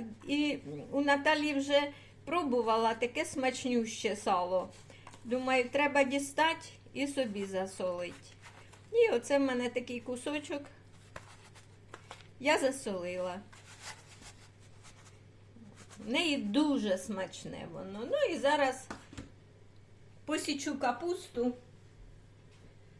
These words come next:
та й посмажу. Або просто так їсти.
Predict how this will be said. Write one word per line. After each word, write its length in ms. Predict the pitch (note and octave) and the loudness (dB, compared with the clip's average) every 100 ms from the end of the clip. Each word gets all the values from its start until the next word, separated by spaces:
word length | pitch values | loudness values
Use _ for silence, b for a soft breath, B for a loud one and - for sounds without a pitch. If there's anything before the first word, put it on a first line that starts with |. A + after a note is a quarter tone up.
| - - | -20 -10
та 100 | E4 | 0
й 80 | F#4+ | 2
посмажу. 760 | - F4+ - F4+ F4+ F4+ E4+ E4 E4 - - - - - - - - - - - - - - - - - - - - - - - | 2 -4 -2 -4 -4 -6 -8 -10 -12 -14 -18 -18 -18 -18 -18 -16 -14 -12 -14 -18 -20 -20 -20 -20 -20 -20 -20 -20 -20 -20 -20 -8
Або 240 | - C#4+ F4+ | -2 0 0
просто 580 | - F#4 G4 B4 - F#4 F#4 | -6 -2 0 0 0 -4 0
так 280 | E4+ E4 E4 | 0 0 -4
їсти. 680 | D4 E4 E4 - D4 D4 | -6 -6 -6 -6 -2 -2